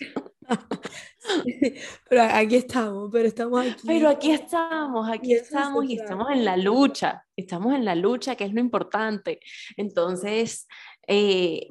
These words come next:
Speaker 1: personita hermosa, escu-, eh, ¿cómo es? Oyente de ser humano, por favor. <laughs> Ve y cómete esa trufa, ve y prepara ese ajiaco, o sea, de verdad, hay que disfrutar los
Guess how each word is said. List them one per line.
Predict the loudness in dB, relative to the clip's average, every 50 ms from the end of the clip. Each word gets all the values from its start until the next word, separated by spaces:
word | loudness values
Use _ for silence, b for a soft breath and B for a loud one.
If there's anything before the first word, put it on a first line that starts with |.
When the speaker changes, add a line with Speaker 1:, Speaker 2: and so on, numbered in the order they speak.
| -12 -8
Speaker 1:
personita | -8 -6 -6 -6 -6 -6 -4 -2 -2 0 -2 -2 0 0 -2
hermosa, | -2 -2 -2 -4 -4 -2 -2 -2 -2 -2 -2 -2 -2 -2 -2 -4 -8 -10 -10 -12 _ _ -2
escu-, | 0 0 0 -2 -4 _ -6 -4 0 4
eh, | 4 4 4
¿cómo | 4 4 4
es? | 2 2 2 2
Oyente | 0 2 2 2 2 2 2 0 0 -2
de | -2 -2 -4
ser | -8 -8 -4 -2 0
humano, | 0 0 0 -4 -6 -8 -8 -8 -8 -6
por | -4 -6 -6
favor. | -6 -8 -6 -2 -2 0 -2 -2 -4 -8 -12 B B B B B B B B B B B
<laughs> | 2 2 4 4 6 6 6 6 4 2 0 0 0
Ve | 2 2 4
y | 2 2
cómete | 2 0 0 2 0 0 -2
esa | -4 -2 -2 -4
trufa, | -4 -4 -6 -4 -4 -6 -8 _ -14 -16 -12 -10 B -6 -6 B B B B B -2
ve | 0 2
y | 2 2 0 -4 -8 -8 -4
prepara | -2 0 0 0 2 2 2 2
ese | 0 0 -2 -4
ajiaco, | -4 -4 -6 -6 -6 -6 -8 -10 -12 -14 -10 -10 -10 -10 -10
o | -12
sea, | -12 -12 -10 -10 -10 -10 -12 -12 -12 -6
de | -4 -2 -2 0
verdad, | -2 -2 -4 -6 -4 -4 -4 -4 -6 -8 -12 _ _ -4
hay | -4 -4 -4
que | -4 -4 -4 -4 -4 -4 -6 -6
disfrutar | -8 -10 -10 -10 -10 -4 -4 -2 -2
los | -2 -2 -4 -4 -8